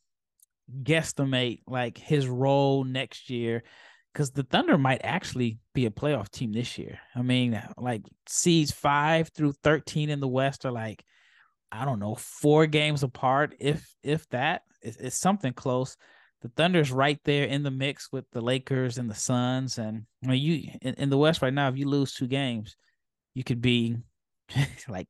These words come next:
thirteenth. You win two games or three games, you could be as high as fifth. So should the Thunder try to make the playoffs?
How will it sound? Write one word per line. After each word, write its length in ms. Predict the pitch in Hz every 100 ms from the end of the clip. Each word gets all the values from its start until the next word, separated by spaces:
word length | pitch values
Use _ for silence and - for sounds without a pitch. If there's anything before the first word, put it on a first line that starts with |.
| -
thirteenth. 460 | 117 117 226 117 - - -
You 160 | 131 127
win 220 | 196 247
two 160 | 180 147
games 480 | 147 156 180 - - _ - -
or 80 |
three 240 | 139 214 240
games, 320 | 147 151 147
you 80 | 170
could 160 | 160
be 160 | 151 156
as 80 | 147
high 240 | 156 147
as 100 | 131
fifth. 380 | - 190 147 - _ _ _ _ _
So 680 | - 170 151 143 131 127 - _ -
should 720 | - - - 202 220 220 214 - _ _ _
the 140 | 151 147 _ -
Thunder 800 | 180 190 165 139 131 127 131 - _ -
try 400 | - 170 180 208
to 100 | 202
make 240 | 208 202
the 80 | 185
playoffs? 720 | - 190 190 190 190 - -